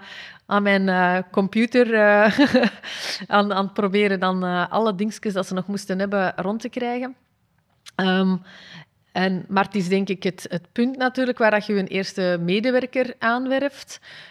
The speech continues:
eh, waar dat je een eerste grote klant, eh, binnenhaalt, waar dat we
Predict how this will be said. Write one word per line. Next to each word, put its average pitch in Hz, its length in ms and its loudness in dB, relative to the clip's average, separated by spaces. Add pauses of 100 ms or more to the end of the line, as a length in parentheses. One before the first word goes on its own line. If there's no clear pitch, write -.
eh, 190 120 0
waar 196 420 4
dat 185 160 -2
je 202 80 -2
een 185 100 0
eerste 202 280 0
grote 185 340 -4
klant, 233 680 -2
eh, 240 180 -2
binnenhaalt, 233 600 0
waar 208 140 2
dat 185 160 2
we 180 100 0